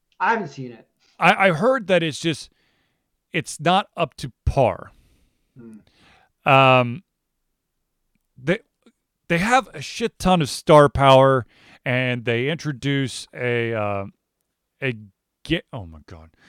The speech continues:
Speaker 2: uh, a gay, um, like, you know, superhero.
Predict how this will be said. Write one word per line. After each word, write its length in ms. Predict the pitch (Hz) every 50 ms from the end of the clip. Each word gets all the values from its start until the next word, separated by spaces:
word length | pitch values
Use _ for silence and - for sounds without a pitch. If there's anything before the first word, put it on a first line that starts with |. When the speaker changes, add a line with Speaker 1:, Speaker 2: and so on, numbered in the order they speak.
| _ - - - -
Speaker 2:
uh, 240 | 143 131 131 131 135 - -
a 120 | 143 131 110
gay, 720 | 98 92 - 143 147 143 147 147 147 143 143 135 131 - - _ _ -
um, 680 | 156 131 120 120 120 113 113 110 107 104 104 104 101 _ _ _ _ _ _ _ _ _ _ _ _ _ _ _ _ _ _ _ _ -
like, 180 | 117 107 - - -
you 100 | 123 113
know, 60 | 98
superhero. 960 | 90 - - 165 180 - - 170 156 143 165 175 165 170 170 170 180 180 147